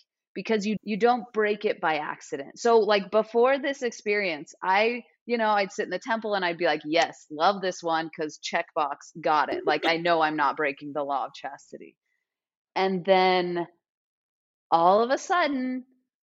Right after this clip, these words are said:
perfect old Sadie finds herself in this situation. And I am just like, "Oh my gosh, I have no idea what's going on in people's lives." It's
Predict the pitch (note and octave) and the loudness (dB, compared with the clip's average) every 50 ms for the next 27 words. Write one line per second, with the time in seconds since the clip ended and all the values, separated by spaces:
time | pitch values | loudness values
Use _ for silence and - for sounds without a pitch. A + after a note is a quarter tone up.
0 | _ _ - - - E3 G3+ G#3+ C#4 D4 - - D4 D4 D#4+ C#4+ - - G#4 F#4 | _ _ -14 -6 -2 -2 -2 0 -2 -2 0 0 2 2 0 0 -2 -4 -4 -2
1 | F#4 F4 D4 C4+ B3+ B3 B3 A#3+ G#3 - - - - - A3+ A3+ A#3+ B3+ B3 - | -2 0 0 0 0 -2 -2 -2 -4 -6 -10 -10 -4 0 0 2 2 0 -2 -2
2 | C#4 B3 - B3 A3+ G#3+ A3+ G#3+ G#3 G3+ - - G#3+ G#3 - G#3 F#3+ F3+ F#3 G#3 | -4 0 2 2 2 2 0 -4 -6 -6 -6 -4 -6 -4 0 2 4 4 4 2
3 | G3+ - G#3 F#3 E3+ D#3+ - - - F3 F3 D#3+ - - E3+ F3+ F3+ F3+ F3+ F3+ | 0 -2 -2 -2 -2 -4 -4 0 2 2 2 0 -2 0 2 4 4 4 4 2
4 | F3+ F3+ F3+ F#3 F#3 F#3 F3+ - _ - F3+ F3+ F3+ F3+ E3+ E3 F#3 F3+ - - | 0 -2 -2 -4 -6 -8 -10 -10 _ -4 -2 -2 -2 -4 -4 -2 -4 -2 0 2
5 | E3+ D#3 D3+ D3+ - - _ _ _ _ _ _ _ _ _ _ _ _ _ _ | 2 2 2 0 -4 -12 _ _ _ _ _ _ _ _ _ _ _ _ _ _
6 | _ _ _ _ _ _ - - - - G#3 G#3 F#3 E3+ D#3 C#3+ C#3+ - E3 F#3 | _ _ _ _ _ _ -10 -6 -2 0 0 0 0 -2 -4 -6 -6 -2 0 0
7 | F#3+ E3+ D3+ D3 - - - - - F3+ G3+ G#3+ A#3 B3 B3+ B3 A#3+ A#3+ B3 B3 | 0 0 -2 -6 -10 -12 -10 -6 -2 0 2 2 4 4 2 2 0 4 4 4
8 | B3 A3+ A3 A3 A3 A3 A3 A3 G#3 G#3 G#3 G#3 G3+ F#3 G3+ G#3 G3+ F#3+ F3+ F3 | 4 4 2 2 2 4 4 4 4 2 2 0 -2 -4 -4 -2 0 0 2 2
9 | F3 E3+ - - - F#3 F3 F3 E3+ E3 D#3 D3+ D3+ D3 D3 D3 - - D3+ - | 0 -2 -2 -4 -2 0 0 0 0 -2 -4 -4 -4 -6 -8 -10 -10 -10 -6 -4
10 | D3 D3 C#3+ D3 C3 C3 A2 G2+ C2 E2+ - - - - _ _ - G#3+ A#3+ - | -4 -4 -4 -4 -6 -6 -6 -6 -8 -10 -12 -16 -20 -20 _ _ -2 -2 -2 -2
11 | - | -4